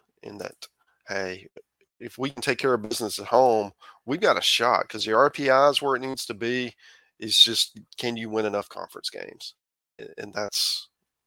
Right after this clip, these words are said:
that's the route, and you can't get swept on the road. And that's already happened twice.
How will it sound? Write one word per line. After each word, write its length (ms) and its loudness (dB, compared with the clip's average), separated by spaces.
that's 200 -8
the 100 -18
route, 440 -4
and 280 -12
you 120 -16
can't 260 -4
get 140 -4
swept 300 -4
on 100 -12
the 80 -18
road. 340 -14
And 300 -14
that's 200 -10
already 200 -8
happened 300 -8
twice. 520 2